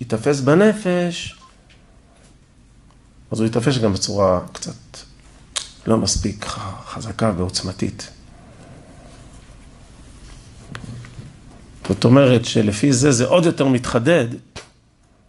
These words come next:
שביום שני לא אמר לו ולא מידי, משום חולשא דאורחא, גם לפי חכמים. זאת אומרת, חכמים משקיעים יומיים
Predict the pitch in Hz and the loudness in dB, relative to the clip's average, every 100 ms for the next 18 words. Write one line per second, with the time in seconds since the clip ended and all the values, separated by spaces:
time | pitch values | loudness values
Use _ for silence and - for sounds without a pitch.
0 | _ _ - 98 113 151 151 - 135 156 | _ _ -14 -2 2 2 2 2 2 4
1 | 151 151 151 143 127 135 147 175 135 85 | 4 4 4 2 4 4 4 4 2 -2
2 | - - - _ _ _ _ _ _ _ | -10 -20 -20 _ _ _ _ _ _ _
3 | _ _ _ _ _ - - 120 - 113 | _ _ _ _ _ -12 -4 -4 -2 -4
4 | - 98 107 104 - 104 107 104 107 - | -2 0 0 0 -2 0 0 -2 -6 -6
5 | - 92 - - - - - - - - | -8 -8 -10 -18 -20 -20 -20 -20 -20 -20
6 | _ - - - - 113 120 127 127 180 | _ -20 -20 -20 -2 0 2 4 6 6
7 | 233 185 - 208 190 143 147 208 240 247 | 6 4 2 4 6 6 6 6 4 0